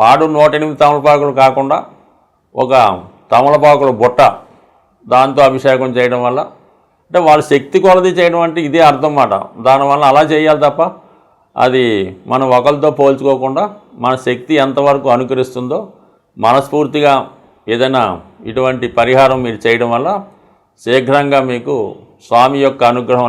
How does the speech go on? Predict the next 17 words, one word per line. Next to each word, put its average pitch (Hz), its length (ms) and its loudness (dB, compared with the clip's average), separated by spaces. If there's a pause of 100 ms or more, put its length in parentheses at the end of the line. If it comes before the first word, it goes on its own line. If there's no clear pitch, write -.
లభించే 113 400 -2
అవకాశం 110 420 -2
ఉంది. 139 160 -10 (600)
But 113 140 -4 (140)
ఏదైనా 165 320 2 (840)
భూమి 147 520 -2 (840)
దక్కాలంటే 143 580 0 (460)
ఆంజనేయ 143 380 0
స్వామి 139 280 0
అనుగ్రహం 127 420 -4
తప్పనిసరిగా 120 640 -2
ఉండాలి. 113 300 -2
కాబట్టి 107 340 -4 (640)
సాధ్యమైనంత 117 640 0
వరకు 120 280 -4 (600)
ఈ, - 20 -2 (1080)
ఈ - 40 -16